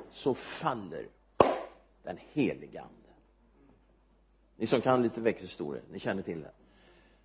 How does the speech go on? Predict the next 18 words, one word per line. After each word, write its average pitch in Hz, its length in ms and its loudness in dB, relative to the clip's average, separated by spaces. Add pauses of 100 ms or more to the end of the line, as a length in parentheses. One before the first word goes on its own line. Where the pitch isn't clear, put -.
(380)
Året 139 300 8
är 131 80 8
nittonhundrasex 107 960 -2
när 98 100 -6
det 95 60 -6
här 95 80 -4
drar 92 220 -10
igång. - 280 -10 (360)
Må-, 214 220 0
människor 226 340 8
börjar 202 200 8
resa 196 340 8
dit 175 240 2
från 120 140 -2
hela 185 260 2
världen, 208 480 -6
från 117 220 -6
Norge. 170 500 4